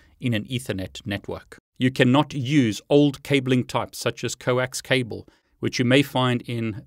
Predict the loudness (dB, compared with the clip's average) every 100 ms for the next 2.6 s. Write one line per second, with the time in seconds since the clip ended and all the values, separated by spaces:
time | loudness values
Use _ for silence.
0 | _ -8 -6 -6 -6 -2 2 2 2 4
1 | 6 2 -4 _ _ _ 0 2 2 2
2 | 2 2 0 -2 -4 -8